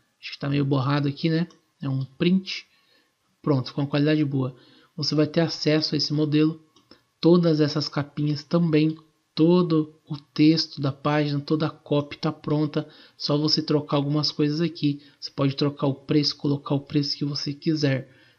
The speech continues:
ok? Então é um modelinho cem por cento editável também. Aqui na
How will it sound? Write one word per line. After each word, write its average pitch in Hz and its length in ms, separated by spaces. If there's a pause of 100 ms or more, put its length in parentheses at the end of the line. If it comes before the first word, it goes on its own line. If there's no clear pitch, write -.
(280)
ok? 165 320
Então 156 320
é 156 60
um 151 100
modelinho 147 400
cem 151 240
por 151 180
cento 147 440 (560)
editável 151 680
também. 131 420 (600)
Aqui 180 440
na 147 680